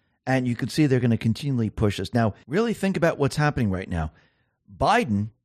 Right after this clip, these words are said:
as he's pushing his Green New Deal, the Great Reset, fuel prices are moving up, and he needed to control the fuel prices, so he's using the Strategic Petroleum Reserves.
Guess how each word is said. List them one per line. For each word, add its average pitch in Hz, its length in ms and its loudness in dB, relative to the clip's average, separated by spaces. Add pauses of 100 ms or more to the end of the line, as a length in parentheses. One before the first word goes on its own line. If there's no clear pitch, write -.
(260)
as 113 200 0
he's 127 140 0
pushing 147 280 0
his 113 120 2
Green 127 180 0
New 113 100 4
Deal, 110 220 0
the 95 80 -6
Great 98 260 -6
Reset, 90 400 -4 (1080)
fuel 190 200 6
prices 147 460 2
are 117 60 8
moving 101 280 4
up, 98 160 -2
and 104 80 -2
he 110 80 2
needed 139 220 -4
to 110 80 -8
control 139 320 2
the 107 60 -2
fuel 139 200 0
prices, - 340 -4
so 110 120 -2
he's 107 120 -2
using 127 360 -2
the 95 120 -2
Strategic - 520 -6
Petroleum 101 340 2
Reserves. 90 420 0